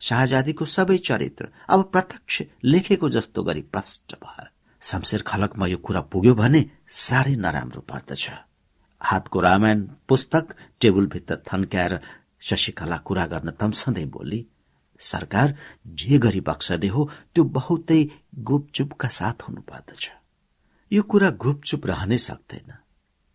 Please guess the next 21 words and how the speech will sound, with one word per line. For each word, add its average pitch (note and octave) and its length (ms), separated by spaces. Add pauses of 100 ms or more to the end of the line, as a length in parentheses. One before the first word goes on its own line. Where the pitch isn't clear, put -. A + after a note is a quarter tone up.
(240)
त्यसो A#3+ 240
गर्न F#3 220
आवश्यक F#2 520
पनि - 200
छैन। - 360 (640)
श्रद्धा B2+ 580
र C#3+ 120
भक्ति G2+ 420
गर्नु B2 260
कुनै B2+ 260
पाप C#2+ 360 (100)
होइन। - 300 (680)
दया F#2+ 340
र B2 100
माया F#2 360
गर्नु F2 320
मानवता B1 520
हो। D3 280 (240)
म G2 100
उसलाई - 540 (400)
अर्थात् F#2+ 340